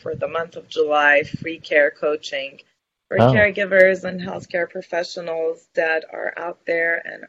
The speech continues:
Speaker 1: are struggling more than normal because of the covid crisis and are isolated at home with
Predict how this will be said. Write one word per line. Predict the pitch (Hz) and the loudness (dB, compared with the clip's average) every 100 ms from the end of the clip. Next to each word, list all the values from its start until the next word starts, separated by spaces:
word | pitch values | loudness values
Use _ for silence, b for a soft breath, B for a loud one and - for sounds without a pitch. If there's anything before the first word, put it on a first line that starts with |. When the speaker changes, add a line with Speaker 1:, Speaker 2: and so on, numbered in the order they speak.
| - | -12
Speaker 1:
are | 156 | -10
struggling | - - 165 156 160 160 160 | -10 -6 -4 -4 -6 -6 -6
more | 160 156 | -4 -4
than | 151 156 | -6 -10
normal | 151 151 151 151 147 | -10 -10 -6 -10 -8
because | 156 - 151 143 151 | -14 -6 -4 -2 -2
of | 147 - _ _ _ _ _ - | -2 -4 _ _ _ _ _ -6
the | |
covid | 165 196 170 160 - | -2 4 6 4 -2
crisis | - 151 156 - 156 147 - | 0 2 2 -2 -2 -2 -8
and | 147 | -8
are | 147 143 | -6 -4
isolated | 151 - - 151 147 147 - | -6 -6 -4 -2 -2 -2 -2
at | - | -4
home | - 156 147 143 | -8 -14 -12 -8
with | - | -8